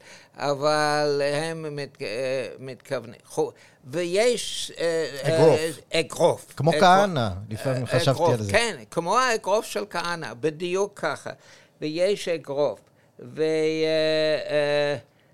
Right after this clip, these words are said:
Speaker 1: ו-, אה, אה, החברותא שלי, שאני לומד איתו, אה, גמרא כבר ארבעים שנה, פעם בשבוע, שעתיים, אמר לי,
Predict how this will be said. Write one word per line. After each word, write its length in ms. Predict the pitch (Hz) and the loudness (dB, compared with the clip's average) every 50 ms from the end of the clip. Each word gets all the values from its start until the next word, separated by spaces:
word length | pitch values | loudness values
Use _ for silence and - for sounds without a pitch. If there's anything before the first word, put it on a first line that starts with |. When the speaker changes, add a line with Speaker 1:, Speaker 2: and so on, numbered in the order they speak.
| _ _ _ _ _ - 143 143 143 135 | _ _ _ _ _ -8 -6 -6 -4 -2
Speaker 1:
ו-, 60 | 156 | 2
אה, 360 | 165 165 165 165 160 160 160 160 160 156 156 160 160 156 147 135 113 101 131 143 143 139 135 135 127 80 - - | 2 4 2 2 2 0 2 2 4 4 4 4 4 2 2 0 -2 -2 -2 -2 -2 -2 -4 -6 -10 -12 -12 -10
אה, 360 | 117 120 127 123 120 131 135 | -8 -8 -6 -6 -6 -6 -6
החברותא 680 | 127 - - 147 135 110 120 196 233 233 - 208 202 185 | -8 -4 -4 -4 -2 0 0 0 0 0 -2 -4 -6 -4
שלי, 480 | - - 151 135 123 120 113 113 110 | -4 -6 -6 -6 -6 -6 -8 -8 -10
שאני 380 | 104 - 123 117 123 123 123 127 | -10 -10 -10 -10 -10 -10 -10 -8
לומד 400 | 123 127 131 131 135 156 160 156 | -8 -8 -8 -6 -6 -4 -4 -4
איתו, 640 | 151 151 139 143 - - 139 139 135 131 131 131 127 | -6 -8 -10 -10 -10 -8 -6 -4 -2 -2 -2 -2 -2
אה, 420 | 127 131 131 120 117 120 113 98 | -2 -2 -2 -2 -4 -6 -6 -8
גמרא 520 | 98 127 135 127 123 113 120 131 143 139 131 - | -8 -10 -12 -10 -8 -8 -6 -4 -4 -6 -6 -8
כבר 140 | - 135 135 131 123 | -8 -6 -6 -4 -4
ארבעים 400 | 117 117 110 120 120 131 147 135 | -6 -6 -6 -8 -8 -8 -10 -12
שנה, 460 | - - - 113 113 117 120 131 143 139 - | -10 -10 -10 -8 -6 -6 -4 -4 -4 -6 -6
פעם 280 | - - 143 139 135 | -6 -6 -6 -6 -8
בשבוע, 720 | 131 123 - - - 117 110 98 117 127 139 151 160 180 240 160 _ _ - - - _ _ _ | -10 -14 -12 -10 -10 -10 -10 -10 -8 -6 -4 -2 -2 -4 -4 -8 _ _ -20 -20 -20 _ _ _
שעתיים, 720 | - - - 131 120 - - - 135 131 135 135 143 156 165 - - _ _ _ _ _ _ - 127 | -16 -12 -10 -8 -10 -10 -8 -6 -6 -4 -4 -4 -6 -8 -8 -12 -16 _ _ _ _ _ _ -12 -10
אמר 400 | 127 131 139 147 160 165 160 156 | -8 -6 -4 -4 -4 -4 -4 -4
לי, 720 | 156 147 147 147 151 151 151 156 156 160 160 160 156 | -2 -2 0 0 0 -2 -4 -4 -6 -6 -6 -6 -6